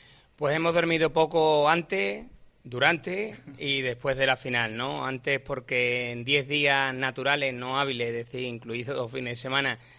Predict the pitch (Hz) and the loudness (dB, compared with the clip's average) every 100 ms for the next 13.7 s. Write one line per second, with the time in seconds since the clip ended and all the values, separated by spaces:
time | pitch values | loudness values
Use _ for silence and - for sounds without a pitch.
0 | - - 123 127 135 127 139 131 131 127 | -20 -10 -6 -4 -4 -2 -2 0 0 0
1 | 127 123 120 131 127 131 127 127 123 120 | -2 -4 -2 0 0 -2 0 0 -2 0
2 | 143 147 135 131 120 120 127 123 123 123 | 2 4 2 -4 -6 -6 -4 -4 -4 -6
3 | 120 123 123 120 131 131 127 139 131 135 | -4 -6 -4 -6 -6 -4 2 2 2 -4
4 | 120 - - _ 131 120 123 131 127 123 | -6 -8 -20 _ -10 -8 -6 -6 -6 -6
5 | 127 117 127 123 123 123 123 - 123 139 | -6 -6 -4 -2 -2 -2 -4 -4 0 0
6 | 135 113 - - 110 110 110 110 107 - | 0 -4 -12 -12 -10 -8 -10 -10 -14 -14
7 | 113 113 117 - - 135 120 120 117 131 | -10 -8 -10 -14 -6 -6 -6 -8 -4 -2
8 | 127 120 120 117 117 113 113 - - 120 | -2 -4 -4 -6 -8 -10 -14 -18 -10 -10
9 | 120 117 143 127 - - - - 113 117 | -4 2 2 2 -8 -20 -20 -14 -6 -4
10 | 120 123 113 113 120 113 143 135 - _ | -2 -6 -6 -6 -4 -2 0 0 -2 _
11 | - 123 117 117 120 - _ - - 139 | -10 -4 -2 -2 -6 -20 _ -10 -4 -4
12 | 127 120 113 123 120 123 127 123 143 127 | -2 -4 -2 -6 -6 -10 -10 -8 -6 -6
13 | 135 - 131 123 151 156 190 | -6 -4 -4 -2 0 2 2